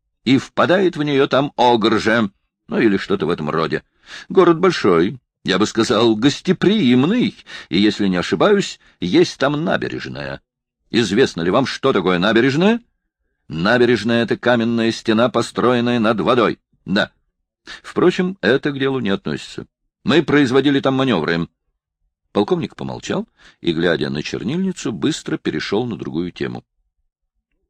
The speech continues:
"Пес мой у вас испортился. Ничего не хочет жрать". "Ну вот". Муха попала в чернильницу. "Это удивительно. Зимой мухи попадают в чернильницу.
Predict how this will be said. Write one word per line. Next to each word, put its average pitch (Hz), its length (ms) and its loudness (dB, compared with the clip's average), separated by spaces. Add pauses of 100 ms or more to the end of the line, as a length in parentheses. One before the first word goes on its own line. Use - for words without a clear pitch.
(180)
"Пес 131 300 2
мой 120 160 2
у 98 80 4
вас 90 180 0
испортился. 95 720 -2 (640)
Ничего 156 420 2
не 98 100 2
хочет - 520 -6
жрать". 71 580 -10 (1040)
"Ну 143 260 2
вот". 95 220 2 (800)
Муха 113 380 -2
попала 92 360 -4
в - 60 -14
чернильницу. - 580 -14 (720)
"Это - 180 -2
удивительно. 101 720 0 (720)
Зимой 117 580 2
мухи 139 400 4
попадают 123 720 0
в - 80 -18
чернильницу. 98 800 -2